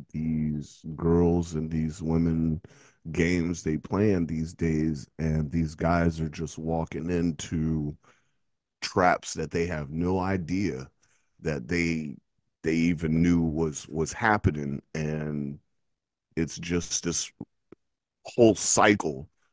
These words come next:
that's happen-, happening in, in our society right now between men and women. And I just wanna put it on the forefront so, um, our youth are more educated, so they're not gonna walk in,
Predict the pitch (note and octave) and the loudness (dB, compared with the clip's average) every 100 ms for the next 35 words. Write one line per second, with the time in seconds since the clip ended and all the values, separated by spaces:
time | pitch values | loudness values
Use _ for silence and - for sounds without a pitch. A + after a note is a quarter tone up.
0 | _ F#2 F2 - F#2 F#2 - F#2 - G2 | _ -2 0 0 0 2 0 -2 -4 0
1 | F#2 F#2 E2+ E2 D#2 F2 E2 - E2 D#2+ | 0 2 2 0 2 2 0 -2 -2 0
2 | D#2 D#2+ - - F2 F#2 F#2 F2 D#2 D#2+ | -2 -4 -6 -4 0 4 4 4 2 2
3 | D#2 D#2 D2+ D2+ D#2 - F2 D#2 D2+ D#2+ | 2 0 0 0 -2 -6 -4 -2 -2 0
4 | E2 D#2 E2 F#2+ E2 D2+ D2+ D2+ - D#2 | 0 2 4 4 4 2 0 -4 -4 -8
5 | - D#2+ D2 - - - - _ _ G2+ | 0 0 0 -4 -10 -20 -20 _ _ 6
6 | F2+ E2+ E2 D2 - C#3 B2 G2 - E2 | 6 2 -2 -6 2 6 6 2 -2 -4
7 | - - - E2 D#2 D2 - _ _ _ | -4 -4 2 2 2 -6 -12 _ _ _
8 | _ _ - D2 D2 C#2 - D#2+ D#2+ D#2 | _ _ -6 -2 -2 -4 -4 -2 0 -2
9 | D2 F2 F#2+ E2+ - - D#2 D2+ E2 D#2+ | 2 4 6 4 0 -2 0 2 2 2
10 | - G#2 G#2+ - A2 F2 D#2+ D2+ - - | 4 4 4 -2 2 2 2 -4 -10 -4
11 | F2 E2 D2+ C#2+ E2 D#2+ E2 C#2+ F2 D#2 | -4 -2 -6 -4 -4 -2 -4 -6 -6 -4
12 | D2 E2+ E2 - F2 E2 D2 | -2 -2 -2 -2 -2 -2 -4